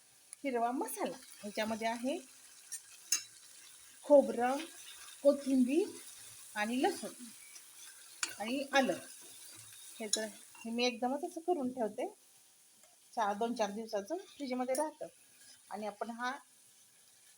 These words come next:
घेतलेला आहे सोयाबीन, छान भिजवून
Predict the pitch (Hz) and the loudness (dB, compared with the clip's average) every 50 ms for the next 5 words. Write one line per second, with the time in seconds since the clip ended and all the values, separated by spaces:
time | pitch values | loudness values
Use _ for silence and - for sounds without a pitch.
0 | - - - - 262 262 254 - 240 226 226 233 262 294 - - 339 330 269 226 | -20 -20 -10 -8 -8 -8 -4 -2 0 2 2 2 0 -2 -4 0 2 4 6 6
1 | 196 170 175 180 190 196 196 - - 240 254 247 277 285 254 311 285 220 226 254 | 4 4 0 -6 -8 -10 -12 -14 -10 -4 -2 -2 -2 -2 -2 -4 -4 -4 -4 -2
2 | 294 370 | -2 -2